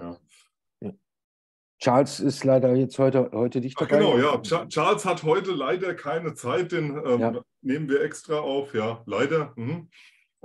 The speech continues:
Speaker 1: Oder wir machen in vier Wochen noch mal eine kleine Runde, je nachdem, wie es, wie es passt, wie es bei euch auch reinpasst, wie bei euch auch, äh,
Speaker 2: Ja.
Speaker 1: der Spaß dabei ist, ja.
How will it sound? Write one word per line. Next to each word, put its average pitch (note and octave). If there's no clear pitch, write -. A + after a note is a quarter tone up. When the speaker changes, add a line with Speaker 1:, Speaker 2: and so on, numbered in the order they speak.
Speaker 1:
Oder D3
wir C3
machen B2
in G#2+
vier C3
Wochen C#3+
noch B2
mal B2+
eine B2
kleine A#2
Runde, A2
je F3+
nachdem, E2
wie D#3
es, -
wie G3+
es -
passt, D3
wie C#3
es A#2+
bei B2
euch A#2+
auch B2
reinpasst, A2+
wie A2
bei G2+
euch G2+
auch, G2
äh, F#2
Speaker 2:
Ja. A#2+
Speaker 1:
der -
Spaß A2
dabei F2
ist, E2+
ja. F2